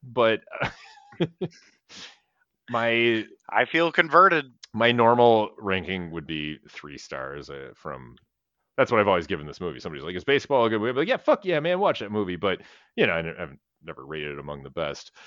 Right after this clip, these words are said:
Speaker 1: Watching it now, I realize it is a true masterpiece and perhaps the best, supplanting Major League. No, I'm just kidding. I'm gonna stay, stick at three stars.
Speaker 2: <laughs> Okay.
Speaker 1: But I do, I do give this movie
Speaker 2: <laughs>
Speaker 1: props
Speaker 2: I'm gonna
Speaker 1: for being a little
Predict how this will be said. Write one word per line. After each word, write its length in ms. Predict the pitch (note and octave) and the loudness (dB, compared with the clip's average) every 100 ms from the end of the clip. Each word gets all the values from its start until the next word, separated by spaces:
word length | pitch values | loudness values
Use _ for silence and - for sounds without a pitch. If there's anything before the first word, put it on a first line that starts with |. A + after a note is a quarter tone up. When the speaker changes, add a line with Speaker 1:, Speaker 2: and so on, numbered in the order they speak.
| - - - | -20 -20 -16
Speaker 1:
Watching 380 | G#2 D#3 F#3+ F#3 | 4 6 6 4
it 120 | F3 | 2
now, 220 | D3 D3+ C3+ | 6 8 8
I 20 | |
realize 480 | B2+ C3 B2+ B2+ A#2+ | 6 6 6 6 4
it 100 | A2+ | 2
is 80 | A2+ | 0
a 60 | |
true 360 | G2+ - D3 C#3 | -2 -6 -2 0
masterpiece 840 | B2 A2+ A2+ A2 - G#2 G2+ - - | 2 2 2 -8 -6 -4 -4 -6 -4
and 340 | A#2 A#2 A2 | 2 2 0
perhaps 400 | - A2 A2+ G#2+ A2 F2+ | -2 2 2 0 -6 -4
the 240 | E3 B3 | 0 2
best, 600 | F#3+ G#2 A2+ - - - _ - _ _ _ _ | 4 4 2 -4 -10 -16 _ -20 _ _ _ _
supplanting 720 | - A#2+ - F3 F#3+ E3 D#3 | -12 -10 2 2 4 2 0
Major 340 | C#3 C#3+ B2 C#3+ | 0 0 2 2
League. 500 | C#3 C3 G#2 B2 A2+ _ _ _ _ | 2 2 0 -2 -8 _ _ _ _
No, 80 | - | -14
I'm 100 | C#2 | -14
just 140 | - | -16
kidding. 180 | - A1+ - C3+ | -18 -20 -4 8
I'm 220 | C#3+ C3 | 8 10
gonna 120 | A#2 | 4
stay, 200 | - E2+ | 0 -8
stick 420 | - _ - A2 | -8 _ -14 -10
at 100 | D2+ | -10
three 160 | - C#2+ | -12 -14
stars. 380 | - - - - - - - F#2+ | -14 -14 -12 -10 -10 -8 -8 -8
Speaker 2:
<laughs> 340 | D#3 - - - - - - _ _ - - B2 - | -10 -14 -12 -12 -14 -20 -20 _ _ -20 -16 -12 -2
Okay. 200 | B2 - | 2 10
Speaker 1:
But 60 | A#3+ | 10
I 60 | |
do, 220 | G#3+ F#4 | 10 4
I 120 | C#4 E3+ | 4 4
do 240 | D#4 F4+ | 2 0
give 160 | C#4 B3+ | -2 -4
this 120 | A3 | -4
movie 220 | G#3 D3+ | -2 0
Speaker 2:
<laughs> 0 | |
Speaker 1:
props 300 | - F3 F3+ | 6 8 8
Speaker 2:
I'm 60 | E3+ | 6
gonna 60 | |
Speaker 1:
for 40 | C#3+ | 2
being 140 | C3 | 0
a 60 | A#2 | 0
little 760 | D#3 A3+ A3 G3+ F3 A#2 B2+ | 4 4 4 2 0 -4 -14